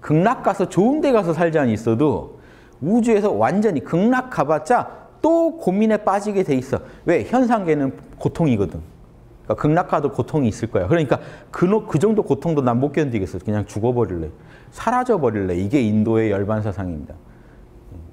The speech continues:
아주 센 거예요, 그거. 그러니까 그걸 보편적으로 아시면 안 돼요. 그런데 인도에서 전 세계 명상을 가르쳐놔서 지금 전 세계 가도 다 막 혼재돼 있어요. 한 입으로 두 말을 해요. "중생을 구제합시다. 그리고 빨리 이 우주에서 사-, 사라집시다."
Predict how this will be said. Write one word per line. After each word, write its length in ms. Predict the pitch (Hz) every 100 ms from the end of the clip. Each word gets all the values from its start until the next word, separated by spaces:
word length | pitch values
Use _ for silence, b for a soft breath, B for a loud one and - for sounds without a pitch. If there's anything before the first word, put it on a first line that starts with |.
| -
아주 180 | - 113
센 320 | - 170 240
거예요, 340 | 233 123 120
그거. 460 | - 92 90 92 98
그러니까 120 | 98
그걸 320 | - 139 202 190
보편적으로 600 | 214 262 233 220 190 139
아시면 300 | 156 185 104
안 160 | 110
돼요. 120 | 143 143
그런데 560 | 180 170 185 139 - B B B 160
인도에서 500 | 214 240 277 226 190
전 220 | 180 170
세계 200 | 175 147
명상을 400 | 123 131 151 127
가르쳐놔서 680 | 117 117 - 110 92 120 - B B -
지금 280 | 180 185 -
전 220 | 180 208
세계 200 | 247 196
가도 260 | - 147
다 240 | - 180 147 -
막 380 | 117 - - -
혼재돼 380 | 277 262 175 110
있어요. 400 | - 95 76 - - - - - B -
한 180 | 254 285
입으로 280 | 240 208 160
두 120 | 190
말을 300 | 190 151 113
해요. 220 | 87 71 B B B -
"중생을 520 | 196 202 233 220 208
구제합시다. 1000 | 214 208 220 196 - 208 185 175 151 131
그리고 260 | 156 160 160
빨리 340 | 170 185 165
이 60 | 139
우주에서 320 | 147 143 127
사-, 80 | 160
사라집시다." 800 | - - 185 170 135 - 98